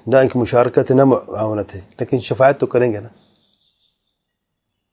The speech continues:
اللہ نے کیا فرمایا؟ "وَلَا تَنْفَعُ الشَّفَاعَةُ عِنْدَهُ إِلَّا لِمَنْ أَذِنَ لَهُ۔" نہیں شفاعت اللہ تعالیٰ کو، نہیں فائدہ، نفع دے گی شفاعت، کوئی فائدہ دے گی اللہ تعالیٰ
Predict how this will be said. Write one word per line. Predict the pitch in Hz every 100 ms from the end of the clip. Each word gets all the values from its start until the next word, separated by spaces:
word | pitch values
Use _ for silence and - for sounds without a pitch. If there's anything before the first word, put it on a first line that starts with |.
| _ -
اللہ | - 131 123
نے | 123
کیا | 135
فرمایا؟ | 123 117 117
"وَلَا | 113 147
تَنْفَعُ | 139 175 156 139
الشَّفَاعَةُ | 127 - 120 143 127
عِنْدَهُ | 156 147 165
إِلَّا | - 160 147
لِمَنْ | 120 110 101
أَذِنَ | 98 98
لَهُ۔" | 95 95 _ _ _ _ _ _ _
نہیں | 117 123
شفاعت | 113 117 98 98 -
اللہ | 104 107
تعالیٰ | 98 98 -
کو، | - _ _ _ 131
نہیں | 147
فائدہ، | 143 131 113 _ _ 120
نفع | 135 113
دے |
گی | 113
شفاعت، | 110 107 117 -
کوئی | 120
فائدہ | 120 120
دے | 113
گی | 120 127 - _ _ _ _ _ _ _ -
اللہ | 113
تعالیٰ | 113 117